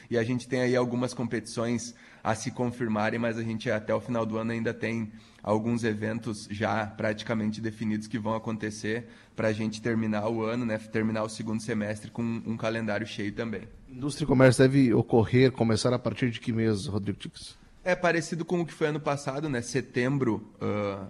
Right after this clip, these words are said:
Speaker 1: deve pegar setembro, outubro ali, um pouquinho de novembro, mais ou menos no período que aconteceu ano passado. Talvez inicie uma semana depois ou inicie uma semana antes, mas o período deve ser parecido e,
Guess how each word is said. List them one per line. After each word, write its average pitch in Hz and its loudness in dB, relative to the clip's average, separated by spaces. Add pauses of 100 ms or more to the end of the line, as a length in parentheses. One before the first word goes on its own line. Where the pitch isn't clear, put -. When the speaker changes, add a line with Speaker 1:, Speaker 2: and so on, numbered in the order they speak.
(120)
Speaker 1:
deve 110 0
pegar 110 -2
setembro, 127 0
outubro 123 0
ali, 117 2
um 117 0
pouquinho 117 -4
de 120 -6
novembro, 117 -4
mais 117 0
ou 123 0
menos 117 -2
no 117 -6
período 113 -2
que 120 -6
aconteceu 113 -6
ano 110 -4
passado. 127 -4
Talvez 107 -4 (220)
inicie 107 -4
uma 110 0
semana 104 -4
depois 110 -2
ou 107 -4
inicie 104 -6
uma 110 -2
semana 110 -6
antes, 113 -4
mas 117 -4 (320)
o 117 -4
período 117 0
deve 110 -2
ser 117 -8
parecido 113 -2
e, 107 -4